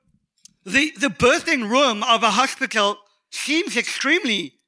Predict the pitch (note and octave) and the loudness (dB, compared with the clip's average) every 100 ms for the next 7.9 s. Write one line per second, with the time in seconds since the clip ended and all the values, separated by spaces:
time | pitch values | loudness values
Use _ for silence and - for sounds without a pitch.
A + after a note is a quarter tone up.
0 | _ _ _ _ _ _ _ _ _ B3 | _ _ _ _ _ _ _ _ _ 0
1 | B3 C#4 C4 E3+ C3+ - _ _ _ _ | 2 2 2 -2 -6 -14 _ _ _ _
2 | _ _ _ _ _ _ _ _ _ _ | _ _ _ _ _ _ _ _ _ _
3 | _ _ _ - A#3+ D4 B3+ E3+ C4+ C#4+ | _ _ _ 0 2 2 0 -4 2 2
4 | C4+ A#3 A3+ C4 C4 B3 A3 - A#3+ - | 4 0 -2 -2 -2 -4 -6 -2 -2 -2
5 | A3+ F#3+ B3 C4+ B3 G3+ F#3 E3 - G3+ | -8 -4 0 0 0 -6 -6 -4 0 0
6 | - _ _ F3 C4+ - A#3+ G3+ G#3 B3+ | 0 _ _ -2 0 0 -6 -6 0 0
7 | - F3+ G#3 A#3 G#3 F3+ F3+ A#3+ E3 | -2 -4 0 0 2 0 2 0 -2